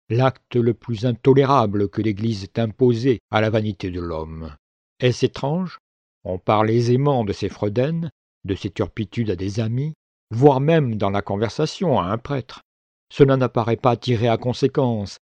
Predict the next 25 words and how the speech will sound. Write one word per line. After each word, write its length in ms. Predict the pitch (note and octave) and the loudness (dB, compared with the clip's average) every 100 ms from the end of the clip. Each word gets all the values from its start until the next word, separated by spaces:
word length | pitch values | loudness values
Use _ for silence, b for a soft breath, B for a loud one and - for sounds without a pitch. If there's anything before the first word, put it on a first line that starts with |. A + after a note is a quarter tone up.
| _ | _
et 80 | A2+ | -4
peut-être 460 | G#2 A#2 B2 - G#2+ | -2 0 -2 0 -6
qu'un 320 | - A2 A2+ | -4 -2 -2
peu 380 | G2 - A#2 A#2 | -2 2 4 4
de 100 | G#2+ | 2
vantardise 800 | F#2+ G2 F#2+ F#2+ G2+ C#3+ B2+ G#2+ | -2 -4 -4 -4 0 0 2 -2
se 180 | - G#2 | -2 -2
mêle 300 | A2 C3 A2+ | 0 2 2
aux 260 | F#2 F#2+ | 0 -4
aveux 360 | G2+ F#2+ C3 C3+ _ A2 | -4 2 2 2 _ -6
des 140 | G#2+ | -4
péchés 340 | - G2+ - | -4 -6 -4
faciles. 680 | A2 A#2+ G#2+ - F#2+ F#2+ F#2 - _ | -4 -4 -6 -6 -6 -6 -8 -12 _
Mais 260 | B2+ D3 F3 | 2 2 2
raconter 540 | C#3 E3 F3 D#3+ A3 | -2 -2 -2 -2 0
la 100 | F3 | 2
même 240 | C3 E3 C#3+ | 2 0 -4
chose 480 | - A2+ G2+ F2+ - | -2 0 0 -2 -4
à 180 | D#3 D#3 | 2 2
genoux, 520 | A#2 B2 A2 F#2+ E2+ E2+ - | 4 2 0 -4 -8 -12 -8
en 140 | C#3 | -4
s'accusant 840 | C3+ D#3 C#3 C#3 A#2 G#2 G2+ F#2 F2 | -4 -4 -4 -2 -2 -2 -4 -4 -6
après 240 | F#2+ - | -8 -4
avoir 280 | G2+ G#2+ G#2 | -4 -2 -4
prié, 560 | - A2+ G2 F2+ F2 | -4 -6 -6 -6 -8